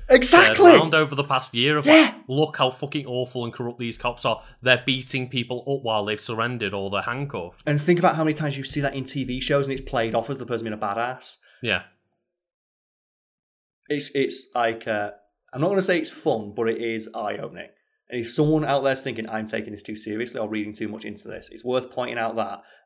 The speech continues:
Speaker 1: they scrapped every episode of Brooklyn Nine-Nine that had been written for the next season in the wake of the Black Lives Matter protest because they realised themselves, "Oh, we're part of, like, the normalisation of treating people like this because we're treating police officers as infallible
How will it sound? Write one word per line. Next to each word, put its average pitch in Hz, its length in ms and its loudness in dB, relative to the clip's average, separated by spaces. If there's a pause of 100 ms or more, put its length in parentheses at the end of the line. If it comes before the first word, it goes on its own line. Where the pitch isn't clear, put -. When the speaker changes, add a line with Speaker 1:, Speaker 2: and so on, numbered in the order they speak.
Speaker 1:
they 113 160 -2
scrapped 107 580 -8 (120)
every 104 540 -6
episode 107 640 -8
of 110 140 -16
Brooklyn 110 360 -6
Nine-Nine 101 560 -6
that 110 80 -6
had 110 100 -10
been 101 200 -8
written 110 320 -6
for 117 80 -14
the 104 100 -8
next 107 260 -6
season 107 460 -8 (320)
in 117 140 -6
the 110 60 -2
wake 104 340 -2
of 110 60 -10
the 110 80 -6
Black 107 200 -4
Lives 104 200 -8
Matter 113 140 -8
protest 110 640 -8
because 110 340 -10
they 110 220 0
realised 104 520 -4
themselves, 110 580 -4 (480)
"Oh, 139 160 0
we're 123 240 2
part 127 360 -4
of, 110 160 -10 (180)
like, 117 320 -10
the 120 60 -8
normalisation 107 840 -4 (380)
of 113 120 -14
treating 110 400 -8
people 110 240 -6
like 104 160 -4
this 110 140 -10
because 110 220 -14
we're 113 160 -4
treating 110 440 -8
police 107 300 -8
officers 110 380 -4
as 110 160 -10
infallible 107 760 -6